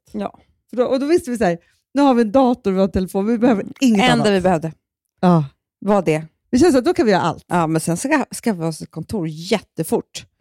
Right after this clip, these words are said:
Speaker 2: Mm, vi kände, men vi satt ju på, under augusti så satt vi på olika restaurang-,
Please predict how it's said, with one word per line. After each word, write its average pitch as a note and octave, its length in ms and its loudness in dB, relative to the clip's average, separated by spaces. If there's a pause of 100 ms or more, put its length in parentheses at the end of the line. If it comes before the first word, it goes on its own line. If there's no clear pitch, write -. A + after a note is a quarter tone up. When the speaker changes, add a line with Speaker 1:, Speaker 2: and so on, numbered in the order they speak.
Speaker 2:
Mm, A#3+ 180 -2
vi B3+ 60 4
kände, A#3+ 220 0
men B3+ 220 -2
vi C4+ 100 0
satt D4+ 280 -2
ju C4 80 -2
på, F3 300 0 (260)
under C4 280 2
augusti G#3+ 560 -2
så G3 120 -4
satt - 280 -4
vi E3+ 60 -8
på - 120 -6
olika E3 220 -4
restaurang-, F3+ 500 -4